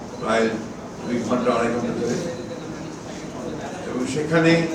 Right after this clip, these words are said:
তার, আহ, চিকিৎসার ব্যাপারে, আহ, সমস্ত চিকিৎসকদের মতামত নিয়ে তারা কথা বলেছেন, আহ, এবং কিভাবে চিকিৎসা তারা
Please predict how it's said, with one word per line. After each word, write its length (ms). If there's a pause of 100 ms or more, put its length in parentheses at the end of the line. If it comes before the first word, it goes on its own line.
(1040)
তার, 260
আহ, 1300
চিকিৎসার 380
ব্যাপারে, 420
আহ, 1200 (100)
সমস্ত 320
চিকিৎসকদের 760 (440)
মতামত 560
নিয়ে 280
তারা 160
কথা 260
বলেছেন, 400 (1800)
আহ, 260 (220)
এবং 340 (1400)
কিভাবে 360 (100)
চিকিৎসা 640 (800)
তারা 180